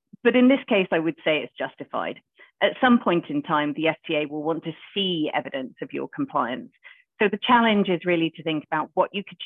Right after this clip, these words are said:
show them to demonstrate that compliance. That might involve a wide variety of documents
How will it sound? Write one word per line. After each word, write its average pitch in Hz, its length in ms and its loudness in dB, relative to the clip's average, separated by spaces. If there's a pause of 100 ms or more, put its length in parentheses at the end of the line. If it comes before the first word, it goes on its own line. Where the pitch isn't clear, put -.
show 156 160 2
them 135 300 -10
to 156 160 -12
demonstrate 139 680 -4
that 131 220 -4
compliance. 127 500 -4 (600)
That 160 140 4
might 185 220 2
involve 151 340 2
a 147 40 -4
wide 143 360 0
variety 165 460 2
of - 100 -10
documents 165 460 -4